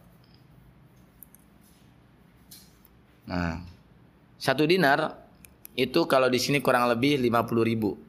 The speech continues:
Lima puluh ribu ya, kisaran lima puluh ribu lah, empat puluh delapan ribu dua ratus sekian. Nah, berarti Abu Umamah ini dia punya uang hanya tiga dinar. Berarti kurang lebih seratus lima puluh ribu lah ya. Nah,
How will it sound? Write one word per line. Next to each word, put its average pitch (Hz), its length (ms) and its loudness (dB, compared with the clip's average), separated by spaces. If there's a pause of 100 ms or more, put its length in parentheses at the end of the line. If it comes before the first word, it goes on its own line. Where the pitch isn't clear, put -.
(2250)
Lima 104 160 2
puluh 113 160 0
ribu 123 240 4
ya, 104 160 2
kisaran 139 400 2
lima 151 180 2
puluh 131 380 0
ribu 120 240 2
lah, 98 160 2
empat 123 180 0
puluh 127 140 2
delapan 120 320 4
ribu 123 320 2
dua 123 180 2
ratus 117 220 0
sekian. 95 480 -2 (1400)
Nah, 90 240 -2
berarti 147 320 2
Abu 170 200 4
Umamah 156 280 2
ini 135 240 2
dia 175 160 0
punya 147 320 0
uang 143 240 0
hanya 139 560 0 (240)
tiga 123 240 2
dinar. 123 480 0 (320)
Berarti 113 160 0
kurang 127 160 2
lebih 139 160 0
seratus 123 120 -4
lima 113 120 2
puluh 113 160 2
ribu 120 160 2
lah 98 160 4
ya. 107 120 0 (1900)
Nah, 85 320 -4